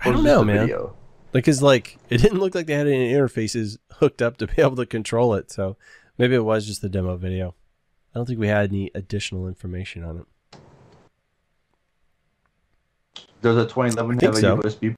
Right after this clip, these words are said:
Speaker 2: port? Ah, so then you could, you could hook a controller up to that. Keyboard. Keyboard and mouse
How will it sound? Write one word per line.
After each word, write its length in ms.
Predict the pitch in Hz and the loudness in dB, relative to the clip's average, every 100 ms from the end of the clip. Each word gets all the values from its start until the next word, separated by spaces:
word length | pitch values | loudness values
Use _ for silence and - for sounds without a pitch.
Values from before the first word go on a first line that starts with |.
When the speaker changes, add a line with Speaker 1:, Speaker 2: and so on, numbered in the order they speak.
| - | -4
Speaker 2:
port? 240 | 131 131 - _ _ _ _ _ _ _ _ _ _ _ _ _ _ _ _ - - - _ _ _ _ _ _ _ | -2 -2 -6 _ _ _ _ _ _ _ _ _ _ _ _ _ _ _ _ -20 -20 -20 _ _ _ _ _ _ _
Ah, 260 | 87 170 220 277 277 247 233 - - - - | -2 0 0 -2 -4 -6 -10 -16 -16 -16 -16
so 160 | - - | -8 2
then 180 | - 98 | 4 6
you 80 | 214 | 4
could, 340 | 143 139 - 127 127 - | 4 2 0 -4 -6 -2
you 80 | - | -2
could 80 | 233 | 2
hook 140 | 185 | 2
a 20 | |
controller 340 | 123 123 120 117 | 2 2 4 4
up 120 | - | 2
to 80 | 107 | 2
that. 300 | 104 - - _ _ | 4 4 0 _ _
Keyboard. 460 | - 127 120 127 143 - _ _ _ _ _ _ _ _ _ _ _ _ _ | -4 0 4 4 4 -4 _ _ _ _ _ _ _ _ _ _ _ _ _
Keyboard 400 | 127 123 139 139 | 2 4 4 4
and 100 | 147 | 2
mouse 460 | 180 165 - - | 4 2 -2 -12